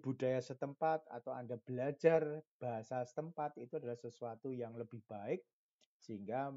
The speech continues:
semakin memudahkan Anda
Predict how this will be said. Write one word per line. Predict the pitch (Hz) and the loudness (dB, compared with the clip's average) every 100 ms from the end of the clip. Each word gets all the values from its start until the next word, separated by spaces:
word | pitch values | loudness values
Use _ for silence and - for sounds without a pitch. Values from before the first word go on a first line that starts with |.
| 135 _ _ _ _ | -12 _ _ _ _
semakin | - 120 127 117 110 _ 156 156 151 147 143 151 139 | -14 -8 -6 -8 -10 _ -2 0 -4 -10 -16 -6 0
memudahkan | 151 147 135 - 120 - _ - 160 160 165 - _ _ _ _ - | 2 2 -2 -2 -4 -4 _ 2 2 0 -12 -16 _ _ _ _ -12
Anda | 120 110 | -8 -2